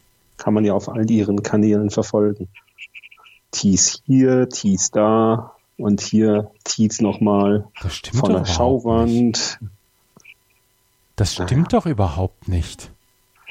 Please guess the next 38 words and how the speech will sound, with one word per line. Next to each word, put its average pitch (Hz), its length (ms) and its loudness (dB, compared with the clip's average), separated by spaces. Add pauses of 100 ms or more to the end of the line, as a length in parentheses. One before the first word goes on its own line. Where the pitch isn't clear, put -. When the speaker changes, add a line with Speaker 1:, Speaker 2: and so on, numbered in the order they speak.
(140)
Speaker 1:
Ne, 185 100 2
ist - 200 -2
verständlich, 101 560 -2
dass - 140 -4
sie 95 100 -6
das 85 140 -2
dann 92 120 -4
abfeiern, 92 500 -2
ne, 135 80 2
und 113 140 0
das - 140 -4
jetzt 95 180 -2
auch - 160 -8
hier 98 180 -4
so 98 100 -2
ein 92 80 -2
bisschen 92 420 -2 (540)
zurückweisen. - 840 -4 (120)
Müssen 101 360 -2
sie 87 140 -8
ja. - 260 -10 (1800)
Ne? 170 180 0 (1080)
Speaker 2:
Ich, - 220 -2 (100)
also 156 260 0
lassen 170 240 2
Sie 147 80 2
uns 151 140 0
von 143 100 2
Salah 117 320 2
wegkommen. 117 320 0
Das, - 200 -6
das - 260 -12
stimmt 175 400 0
doch 135 140 0
alles 98 260 -4
überhaupt 98 420 -6
nicht 104 140 -8
hier. 104 340 -4